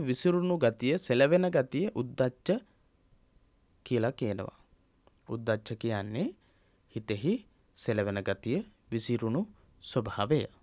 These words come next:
කළ නොකළ වරද පිළිබඳව තැවෙන ස්වභාවයට කියනවා කුක්කුච්ච කියලා. කරපු නොකරපු වැරදි ගැන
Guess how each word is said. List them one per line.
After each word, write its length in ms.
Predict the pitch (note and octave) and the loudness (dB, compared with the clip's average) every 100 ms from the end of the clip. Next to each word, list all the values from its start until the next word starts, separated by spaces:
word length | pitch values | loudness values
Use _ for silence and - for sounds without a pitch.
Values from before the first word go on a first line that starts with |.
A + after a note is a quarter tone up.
| _ - _ _ - - - | _ -20 _ _ -20 -6 6
කළ 180 | D#3 A3 | 8 8
නොකළ 400 | A3+ B2+ - F3+ B3 C#4 - _ _ - | 6 4 4 4 4 -2 -10 _ _ 0
වරද 360 | A#2 C#3 G3 A3+ | 8 10 10 6
පිළිබඳව 580 | A3 D#3+ A#2+ A2 A2 A2+ F#3+ - - | 4 2 4 4 4 2 0 -2 0
තැවෙන 380 | C3+ C#3+ F#3+ A3+ | 4 6 6 6
ස්වභාවයට 580 | G3+ D#3 B2+ A2 G#2+ G#2 | 4 4 4 2 2 -2
කියනවා 300 | - G#2+ F3+ | -4 -4 -4
කුක්කුච්ච 460 | - G#3 - - - | -2 -4 -2 -4 -4
කියලා. 340 | D3+ C3 - - _ _ _ _ _ _ | -4 -6 -10 -18 _ _ _ _ _ _
කරපු 400 | - A#2+ B2 - B3 - _ _ - | 2 4 4 4 -2 -2 _ _ 0
නොකරපු 580 | B2 C#3 G#3+ A3+ A3 C#4 - _ _ _ _ _ _ _ _ _ _ _ _ - | 4 6 6 6 4 -2 -4 _ _ _ _ _ _ _ _ _ _ _ _ -4
වැරදි 320 | A#2 A#2 A2 A2 | 0 0 0 -2
ගැන 220 | G#2 | -2